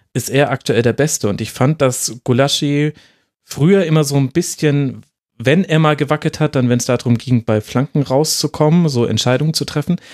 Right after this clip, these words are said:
Und da habe ich in dieser Saison keine einzige Szene gesehen. Deswegen hatte ich ihn tatsächlich auf eins gesetzt. Und jetzt weiß ich nicht, wie wir hier jetzt <laughs> weitermachen sollen.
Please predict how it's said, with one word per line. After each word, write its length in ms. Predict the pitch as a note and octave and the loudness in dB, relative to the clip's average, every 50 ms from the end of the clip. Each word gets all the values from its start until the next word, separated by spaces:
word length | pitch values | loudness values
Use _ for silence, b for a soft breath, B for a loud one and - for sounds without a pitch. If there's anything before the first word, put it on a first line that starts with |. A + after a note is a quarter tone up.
| B B B B | B B B B
Und 120 | A2+ G#2+ | -2 -2
da 120 | C3 B2 A#2+ | -2 -2 0
habe 140 | A2+ B2 | 0 0
ich 100 | C#3 - | 0 2
in 100 | C#3+ C#3+ | 0 0
dieser 280 | C3+ D3+ F3 D#3+ E3 D3+ | 0 -2 -2 -2 -2 0
Saison 300 | C#3+ D3+ C#3 D3+ D3 C#3+ | 0 -2 -2 -2 -4 -4
keine 340 | - - D#3 E3+ F#3 F#3+ D#3+ | -2 0 2 4 4 4 4
einzige 340 | F3 F3+ - - D#3 E3 D3+ | 2 0 0 -2 -4 -4 -4
Szene 380 | - - - D#3 F3 F3+ C3 | -2 0 0 0 2 0 0
gesehen. 360 | G#2+ G#2 G2+ A2+ B2 D3 D#3+ B B B B B B _ | -2 -2 -2 0 0 0 -2 B B B B B B _
Deswegen 320 | C3+ A#2+ - C#3+ C3 B2+ A#2 | -8 -4 0 0 2 2 2
hatte 200 | C3 - - C3+ | 0 -2 -2 -6
ich 220 | - C3 - - | -6 -8 -8 -6
ihn 140 | C#3 C3 B2 | -6 -6 -4
tatsächlich 420 | B2 A#2 - C3 B2+ A#2+ A#2+ A#2+ | -4 -4 -4 -4 -4 -4 -4 -4
auf 100 | A2+ - - | -6 -4 -4
eins 220 | C3 C#3+ - - | -4 -4 -6 -8
gesetzt. 300 | - F2+ F#2+ F#2 - - | -8 -6 -6 -6 -6 -8
Und 120 | A2 G#2 | -6 -4
jetzt 200 | C3 B2 - - | -2 -4 -2 -2
weiß 200 | B2 G#2 A#2+ - | -2 -2 0 0
ich 120 | D3+ - - | 0 0 2
nicht, 280 | C#3 E3+ F3+ - - | 2 2 2 0 0
wie 140 | D#3 D#3 D3+ | -2 0 2
wir 80 | D#3 C#3 | 2 2
hier 240 | B2+ C3 E3 F3 F3 | 2 2 2 2 4
jetzt 240 | E3+ D3 - - - | 4 2 0 0 0
<laughs> 0 | |
weitermachen 800 | E3 A#2+ - - F3+ D3+ - D3 B2 - A#3 - - - A3 F#3+ | -2 -2 0 0 0 2 2 2 2 0 -2 -4 0 0 0 0
sollen. 540 | - - - E3+ - - B3 G3+ - - | 0 -2 -2 -4 -2 0 -2 -2 -2 -4